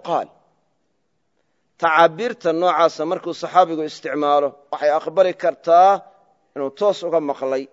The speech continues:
waana ixtimaalka daahirka ah, ee ghaaribka ah. Waxay kaloo aqbali kartaa in waasita jirto. Waasita inay jirto aqbalaadday aqbali kartaana waa ixtimaal daciif ah.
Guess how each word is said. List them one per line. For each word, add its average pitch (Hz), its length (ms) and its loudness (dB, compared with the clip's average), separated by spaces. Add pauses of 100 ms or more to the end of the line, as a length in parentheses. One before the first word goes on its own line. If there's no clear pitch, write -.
(200)
waana 139 260 -4
ixtimaalka 156 560 -6
daahirka 135 460 -4
ah, 67 80 -20 (1160)
ee 196 120 2
ghaaribka 160 580 2
ah. - 80 -10 (1200)
Waxay 196 220 4
kaloo 220 240 4
aqbali 214 400 2
kartaa 196 360 2
in 214 80 0
waasita 190 440 0
jirto. 139 340 -14 (1800)
Waasita 190 420 4
inay 233 220 4
jirto 214 320 -4
aqbalaadday 214 640 4
aqbali 214 360 2
kartaana 185 560 2 (680)
waa 196 140 2
ixtimaal 240 400 -2
daciif 175 360 0
ah. 123 160 -2